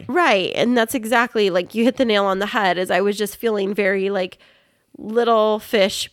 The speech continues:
big pond, who would want to pay attention to what I have to say. But I did my research, and then I came back to him, like, twenty-four hours later, and I said, "I would be happy to.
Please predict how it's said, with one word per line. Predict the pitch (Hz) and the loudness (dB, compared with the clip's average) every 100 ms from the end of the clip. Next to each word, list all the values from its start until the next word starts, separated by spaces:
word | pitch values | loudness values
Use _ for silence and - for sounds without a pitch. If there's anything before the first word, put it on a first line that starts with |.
| - | 0
big | 208 202 | 0 0
pond, | - 220 185 175 175 175 - - 208 | -4 0 2 4 2 0 -8 -14 -14
who | - 208 196 | -2 2 2
would | 190 185 | 2 -2
want | 185 175 139 | 0 0 -2
to | - 180 | -4 -4
pay | 202 180 | -2 -2
attention | 180 180 180 175 | 0 -2 0 -2
to | 170 | 0
what | 165 | 2
I | 170 | 0
have | 170 175 | -2 -8
to | 185 | -8
say. | - 190 175 | 0 2 2
But | 180 175 175 - _ _ _ _ _ | 2 0 -2 -6 _ _ _ _ _
I | - 220 | -2 -2
did | 214 240 | 0 0
my | 233 214 | 2 2
research, | 233 330 349 277 269 - - | 0 -2 0 0 0 -6 -2
and | 226 214 | 0 2
then | 202 202 202 220 _ _ _ _ _ _ - | 2 2 -2 -10 _ _ _ _ _ _ -6
I | 214 | -6
came | 214 240 | -4 -2
back | 214 226 | -2 -2
to | 240 | -2
him, | 247 | -2
like, | 196 185 | -4 -6
twenty-four | - 214 214 | -4 -4 -2
hours | 196 185 190 202 | -2 -2 -4 -6
later, | 185 185 180 180 | -6 -4 -4 -4
and | 180 | -4
I | 175 | -6
said, | 180 190 175 175 - | -6 -6 -6 -8 -4
"I | 180 | -2
would | 180 | -2
be | 208 | -4
happy | 190 196 196 196 | -2 -2 -2 -6
to. | - 220 190 180 185 | -4 -4 -2 -2 -6